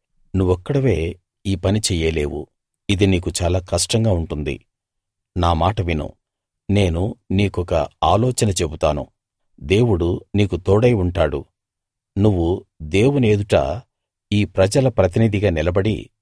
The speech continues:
వారి వ్యవహారాలు దేవుని సముఖానికి తీసుకురావాలి. ప్రజలకు దేవుని చట్టాలు, ధర్మశాస్త్ర నియమాలు బోధించాలి. వాళ్ళు నడుచుకోవలసిన మార్గాలను, చేయవలసిన పనులను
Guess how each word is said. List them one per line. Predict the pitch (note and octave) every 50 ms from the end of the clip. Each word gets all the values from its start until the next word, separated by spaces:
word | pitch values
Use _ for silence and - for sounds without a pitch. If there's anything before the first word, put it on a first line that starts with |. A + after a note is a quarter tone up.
| _ _ _ _ _ _ _
వారి | F2+ F#2 F2+ F2+ E2+ D2+
వ్యవహారాలు | D2+ D#2+ F2+ A2 A2 - B2 G#2 F#2 E2 D#2 D#2+ G#2 - - _ _ _ _ -
దేవుని | E2 E2+ G2 G#2+ A2+ A#2 A2+ A2
సముఖానికి | - - F#2+ F#2 G#2+ A2+ - - F#2+ E2+ E2 F2 - C3
తీసుకురావాలి. | - - G2 G2 - - - F#2+ F2 D#2 D2 D2+ D2+ C#2+ C#2+ - _ _ _ _ _ _ _ _ _
ప్రజలకు | A2 A2 G#2+ A2+ C3+ C3+ C3+ C3 - - F2+ F2+ F#2+ - _ _ _
దేవుని | D#2+ D#2+ F#2+ G#2 A#2+ A#2+ A2+ A2
చట్టాలు, | - - F#2 E2+ - - G#2 G2 G2 G#2 G#2+ - - _ _ _ _ _ -
ధర్మశాస్త్ర | C#2+ G2 G2 G2+ A2+ A#2+ - - A#2 A2 G#2 - - - F2+
నియమాలు | D#2 D#2 E2+ F2 F#2 G2+ G2+ G2 F#2+ G2+ A2+ - - _
బోధించాలి. | D2+ E2+ F2+ F#2 F#2 F#2 F2 E2+ - E2+ D2+ D2+ E2+ - - _ _ _ _ _ _ _ _ _ _ _ _ _ _ _ -
వాళ్ళు | F#2 F#2 F#2 F2+ D#2+ D#2+
నడుచుకోవలసిన | D#2+ D#2+ F2 G2+ A#2+ - C#3 - C#3+ C3+ B2+ B2 A#2 - - G#2 F2 D#2+ - - -
మార్గాలను, | E2 F2 F#2 G2 G2+ F2 - G2+ F#2 E2 D2+ D#2 F2 A2 - _ _ _ _ _ _ _ _ _ _ _ _ - -
చేయవలసిన | A#2 A#2+ C3+ C3 A#2+ A#2+ G#2+ G#2 - A2 F2+
పనులను | E2+ - - E2 F2+ G2 G2 F2+ F2 F#2+ G#2+